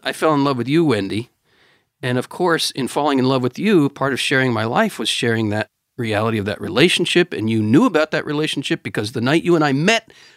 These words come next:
I was giving my, my kind of testimony of how I encountered Christ in my life, and that was a big part of my story. So you knew about this relationship right from the start of our relationship. And as you and I were falling in love, and I was looking at this past relationship,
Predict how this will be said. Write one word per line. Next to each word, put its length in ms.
I 120
was 100
giving 300
my, 320
my 240
kind 240
of 80
testimony 680
of 140
how 180
I 220
encountered 500
Christ 420
in 80
my 140
life, 340
and 100
that 140
was 120
a 40
big 220
part 160
of 60
my 80
story. 560
So 140
you 120
knew 160
about 260
this 180
relationship 560
right 200
from 140
the 60
start 400
of 140
our 200
relationship. 600
And 120
as 140
you 140
and 100
I 140
were 140
falling 380
in 100
love, 420
and 180
I 140
was 160
looking 260
at 160
this 160
past 420
relationship, 680